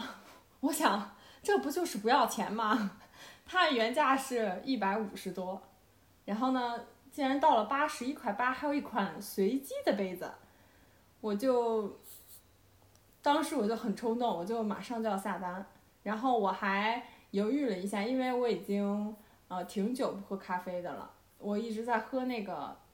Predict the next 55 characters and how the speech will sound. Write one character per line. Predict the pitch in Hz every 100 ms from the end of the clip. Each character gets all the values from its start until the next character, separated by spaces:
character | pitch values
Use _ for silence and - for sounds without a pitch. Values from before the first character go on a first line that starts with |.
| -
咖 | - 247
啡 | 254
的 | 254
那 | 240
个 |
冻 | 220 269 214
干 | 240
粉， | 247 208 -
因 | 208
为 | 214
它 | 233 220
冷 | 196 170 247
水、 | 220
热 | 180 240
水 | 202 180
都 | 185 214
能 | 175
冲， | 196 196 196 202 -
很 | - 196
快 | - 254 196
就 | 185
可 | -
以 | -
喝 | 190
到， | 185 147 -
所 | -
以 | 214
我 | 214
很 | 190 196
久 | 220
没 | 180 185
有 |
喝 | 190 190
豆 | 214 208 151
子 |
了。 | - - - - - - _ _
嗯， | 196 196 185
我 | 185
之 | 254
前 | 262 226
喝 | 262
豆 | 277 277
子 | 214
的 | 196
工 | 214 240
具 | 247 214
是 | 196 214
一 | 175
个 | 190
爱 | - 185
乐 | 180 180
压。 | 175 175 - - _ _ _ _ _ _ - - - - - - - - - -
但 | - 320
是 | 294
我 | 233 208 196